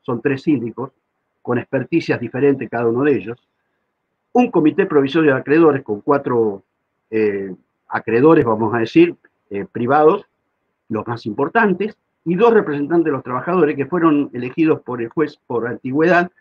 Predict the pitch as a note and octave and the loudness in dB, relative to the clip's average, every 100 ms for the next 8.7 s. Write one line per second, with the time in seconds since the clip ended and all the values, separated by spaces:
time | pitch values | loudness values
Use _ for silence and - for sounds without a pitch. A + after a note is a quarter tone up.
0 | _ - B2+ - C3+ D3 D3 C3 A#2 G#2+ | _ -6 -4 0 0 2 0 -2 -2 -2
1 | G2+ G2 F#2 _ _ _ _ _ G#2 G2+ | -2 -6 -12 _ _ _ _ _ -10 -6
2 | A2+ G2+ G2 G2 G2 G#2+ G#2+ A2+ C#3 B2 | -6 -4 -4 -4 -4 -4 -2 -2 -2 -4
3 | A2 - C3+ B2 - G#2+ A2+ A2 D3+ C3+ | -8 -6 -4 -4 -2 -2 -2 -2 0 0
4 | G#2+ G#2+ A2+ B2 A#2 F#3 E3 C3 - _ | 2 0 0 -4 0 2 2 2 -2 _
5 | - A#2 A2 G#2+ A#2 A2 A#2 G#2 A2 A#2 | -10 -8 -4 0 0 0 -4 -4 -4 0
6 | C#3 D3 C#3+ G#2 G#2 G#2 C3 C3 - F#2+ | 4 4 2 -4 -4 -6 -6 -8 -8 -12
7 | A2 A#2 A2+ - - - A2+ G2+ G2+ F2 | -2 -2 -2 -8 -8 -4 -4 -6 -10 -10
8 | - G#2+ G#2+ C3+ A2+ - - | -8 -6 0 2 2 0 -10